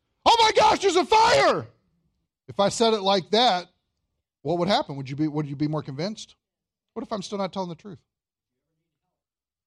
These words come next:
If you ever need help, call fire, not help. People don't want to help you, but people will run away from a fire. Very interesting.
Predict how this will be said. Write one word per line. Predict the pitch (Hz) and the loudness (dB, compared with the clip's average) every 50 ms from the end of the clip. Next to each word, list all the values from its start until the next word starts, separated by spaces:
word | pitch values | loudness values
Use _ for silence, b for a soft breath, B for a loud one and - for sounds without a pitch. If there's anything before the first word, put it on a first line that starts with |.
| _ _ _ | _ _ _
If | 131 131 | -12 -8
you | 143 147 | -6 -4
ever | 151 160 151 185 | -4 -4 -4 -4
need | 190 196 202 202 | -4 -4 -4 -4
help, | - 175 196 196 170 156 - _ | 0 0 2 2 0 -2 -6 _
call | - - 160 160 165 160 | -8 -4 -2 -2 -2 -4
fire, | - - 196 185 180 160 139 127 117 - _ _ | -2 0 0 2 2 0 -2 -6 -8 -12 _ _
not | 131 131 143 143 143 131 - | -12 -6 -4 -4 -4 -4 -6
help. | - 139 143 131 123 - _ _ _ _ _ _ _ _ | -6 -4 -4 -4 -4 -6 _ _ _ _ _ _ _ _
People | - 185 180 - 165 | -8 -6 -6 -4 -2
don't | 160 175 180 156 | 0 -2 -2 -2
want | 165 175 165 | -4 -6 -6
to | 143 | -4
help | 131 156 156 147 - - | -6 -6 -6 -8 -10 -16
you, | 117 113 104 _ _ | -20 -20 -20 _ _
but | - 110 - | -20 -18 -12
people | - 120 - - 180 | -12 -12 -10 -10 -8
will | 170 196 214 190 | -8 -8 -8 -8
run | 151 156 151 | -10 -10 -10
away | 151 147 151 147 | -8 -10 -10 -10
from | 147 139 123 | -12 -16 -20
a | 127 | -16
fire. | _ - 180 - - _ _ _ _ _ _ _ _ _ _ _ _ _ _ _ _ _ _ _ _ _ _ _ _ _ _ _ _ _ _ _ _ _ _ _ _ _ | _ -16 -16 -16 -20 _ _ _ _ _ _ _ _ _ _ _ _ _ _ _ _ _ _ _ _ _ _ _ _ _ _ _ _ _ _ _ _ _ _ _ _ _
Very | 131 143 160 151 139 127 | -6 -4 -4 -4 -4 -6
interesting. | 127 123 - - - - 107 104 | -8 -12 -16 -20 -20 -20 -20 -20